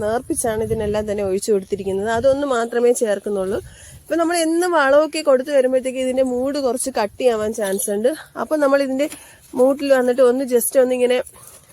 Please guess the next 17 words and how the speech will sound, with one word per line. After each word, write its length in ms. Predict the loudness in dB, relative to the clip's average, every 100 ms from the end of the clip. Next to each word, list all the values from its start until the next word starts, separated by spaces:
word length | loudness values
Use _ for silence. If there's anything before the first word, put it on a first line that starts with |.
| _ -20 -10 -4
എന്തെങ്കിലും 340 | -2 0 0
വെച്ച് 140 | -2 0 0
ഈർക്കിലോ 320 | 0 0 0
എന്തെങ്കിലും 280 | 0 0 0
വെച്ച് 160 | 0 -4 -8 -16 -20 _ -2
ഒന്ന് 120 | 0 2
കോർച്ച് 420 | 6 6 4 4 4
കൊടുക്കണം. 380 | 4 2 2 2 2
ഇല്ലെന്നുണ്ടെങ്കിൽ 460 | 4 6 4 2 2
പിന്നെ 140 | 2 2
നമ്മൾ 140 | 2 4
വെള്ളം 220 | 4 4 4
ഒന്നും 120 | 4
ഒഴിക്കുമ്പോൾ 360 | 2 0 2 4 4
ഒന്നും 200 | 2 2
താഴോട്ട് 340 | 2 4 2 0 -2
താരത്തില്ല. 480 | -2 -4 -8 -6